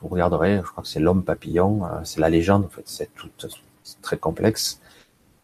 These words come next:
Et, euh, elle apparaît donc, euh, cette entité, et cetera. Et c'est vraiment le cas extrême de projection de conscience multiphasique et multitemporelle. C'est-à-dire qu'elle peut se déphaser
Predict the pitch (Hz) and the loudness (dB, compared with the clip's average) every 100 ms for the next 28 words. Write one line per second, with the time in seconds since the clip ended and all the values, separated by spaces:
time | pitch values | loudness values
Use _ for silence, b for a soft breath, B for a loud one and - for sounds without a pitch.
0 | - 113 107 101 98 95 92 90 87 73 | 4 10 12 12 12 12 12 12 10 10
1 | 87 90 87 85 90 92 85 82 - 73 | 8 6 6 4 4 4 2 0 -2 -8
2 | 76 - - 73 - - 87 85 - - | -8 -10 -10 -12 -14 -12 -8 -8 -8 -10
3 | 71 87 135 _ b b b - 123 123 | -2 0 0 _ b b b 4 10 10
4 | 113 _ _ - - 101 117 120 147 113 | 10 _ _ -4 2 8 10 12 12 12
5 | 113 113 - 117 113 - 104 123 151 113 | 12 8 8 4 2 0 6 8 10 12
6 | 110 107 143 135 123 - 123 110 98 - | 12 12 4 4 0 2 4 4 2 4
7 | 113 107 120 127 - 110 117 117 110 104 | 2 4 4 4 4 6 6 6 4 6
8 | 98 117 107 107 104 113 110 110 107 101 | 6 4 4 6 6 6 2 0 2 2
9 | 95 - - b b - 90 110 113 - | 0 -4 -14 b b -6 2 4 4 4
10 | 95 90 107 98 87 104 - 92 92 101 | 2 4 0 0 2 2 4 4 4 -2